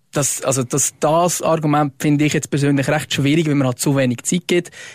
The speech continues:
dem noch sehr jungen Team. Ähm, ja, ich habe dort wirklich das Gefühl, wenn man schon so einen Umbruch macht, was ja durchaus legitim ist, und eben, es gibt die Gründe,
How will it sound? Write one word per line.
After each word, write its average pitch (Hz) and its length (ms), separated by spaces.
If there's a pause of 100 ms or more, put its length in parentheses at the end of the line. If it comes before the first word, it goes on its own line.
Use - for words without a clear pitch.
dem 139 260
noch 131 140
sehr 151 280
jungen 160 400
Team. 180 320 (420)
Ähm, 127 340 (1300)
ja, 151 200
ich - 360
habe 180 140
dort 170 120
wirklich 180 120
das - 140
Gefühl, 180 200
wenn 170 200
man 220 100
schon 202 140
so 202 80
einen 185 160
Umbruch 135 340
macht, 170 400
was 120 200
ja 107 100
durchaus 160 340
legitim 135 500
ist, 214 120
und 131 160
eben, 147 100
es - 100
gibt - 220
die 135 60
Gründe, 165 340